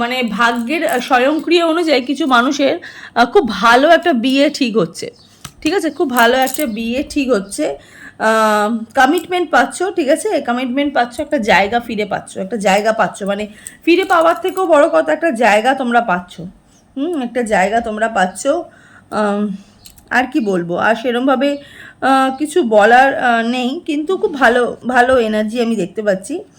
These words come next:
হুম, ভীষণ ভালো একটা এনার্জি দেখতে পাচ্ছি পাইল ওয়ানের।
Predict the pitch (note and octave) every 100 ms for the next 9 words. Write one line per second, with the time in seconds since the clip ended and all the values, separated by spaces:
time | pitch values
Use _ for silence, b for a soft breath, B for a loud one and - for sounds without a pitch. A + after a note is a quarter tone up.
0 | b b b C4+ F#4+ C#4 A#3 - _ _
1 | _ _ _ - - _ _ _ _ _
2 | _ _ - _ _ b b b _ -
3 | D4 A#3+ G3 A3 A3+ B3 G#3+ G#3+ A#3 G3
4 | F#3+ B3 F#3+ F#3+ G#3 F#3+ G3 F#3 G#3 G3+
5 | F3 F3+